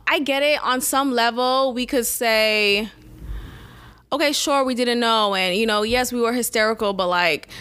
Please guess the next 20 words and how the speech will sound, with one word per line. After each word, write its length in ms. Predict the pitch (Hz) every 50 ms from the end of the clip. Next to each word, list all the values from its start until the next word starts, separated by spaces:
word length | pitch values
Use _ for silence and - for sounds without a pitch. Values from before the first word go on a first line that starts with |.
| - - - - -
we 140 | 240 330 349
have 240 | 311 311 320 349
to 80 | - 370
hold 160 | 330 339 -
people 240 | 339 302 277 262 233
accountable. 880 | 220 - - - 208 254 339 311 240 196 165 135 104 82 67 - - - - - -
We 140 | 240 285 294
have 300 | 226 - - - - -
to 100 | 359 311
hold 160 | 285 277 269
people 180 | 277 240 220 202
accountable. 460 | 202 233 180 139 113 120 131 110 -
We 260 | - 190 226 214 - - - -
absolutely 800 | 220 233 247 269 254 - - - - 320 226 139 123 165 226 233
have 260 | 233 233 208 180 175 -
to. 340 | - - 143 110 95 - - - - - - - - - - - - - - - _ _
We 140 | - 294 - -
absolutely 400 | - 294 330 359 311 311 311 330
have 240 | 330 330 359 480 -
to. 480 | - 285 208 180 151 123 120 - -